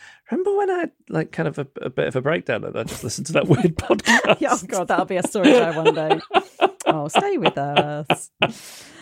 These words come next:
Speaker 2: I knew I had to write in when you talked about hereditary drifterness
Speaker 1: Mm.
Speaker 2: or driftery posterity, because pretty quickly after I started listening,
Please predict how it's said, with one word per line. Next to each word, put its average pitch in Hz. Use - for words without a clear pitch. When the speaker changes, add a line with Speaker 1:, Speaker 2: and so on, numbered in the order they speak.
Speaker 2:
I 208
knew 285
I 392
had 311
to 226
write 185
in 165
when 170
you 170
talked -
about 165
hereditary 185
drifterness 156
Speaker 1:
Mm. 190
Speaker 2:
or 175
driftery 185
posterity, 180
because -
pretty 381
quickly 196
after 185
I 196
started 175
listening, 151